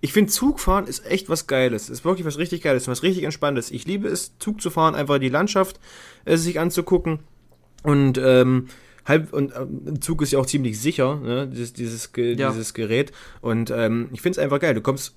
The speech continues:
Speaker 1: wenn's funktioniert und wenn alles klappt, relativ schnell von A nach B und theoretisch sollte es ja auch so sein, dass sich das jeder leisten könnte.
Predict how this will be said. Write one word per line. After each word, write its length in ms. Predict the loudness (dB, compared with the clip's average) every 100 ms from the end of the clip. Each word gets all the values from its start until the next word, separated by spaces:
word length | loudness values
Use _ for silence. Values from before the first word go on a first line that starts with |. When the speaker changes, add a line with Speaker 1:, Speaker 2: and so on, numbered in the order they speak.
| _
Speaker 1:
wenn's 260 | 6 6 6
funktioniert 600 | 2 0 0 0 0 0
und 60 | -2
wenn 120 | 0
alles 280 | 4 4 4
klappt, 180 | 0 2
relativ 400 | 0 0 -2 -6
schnell 240 | -2 -2
von 160 | -2 -4
A 140 | -4
nach 160 | -4 -2
B 300 | 0 0 0 -8 -14 -4
und 320 | -4 -4 -2
theoretisch 580 | 2 4 4 2 0 0
sollte 180 | 0 0
es 80 | -4
ja 80 |
auch 140 | -8 -2
so 120 | 0
sein, 200 | 2 0
dass 100 | 0
sich 100 | -4
das 120 | -8
jeder 180 | -2 2
leisten 320 | 2 0 -2
könnte. 320 | -4 -4 -4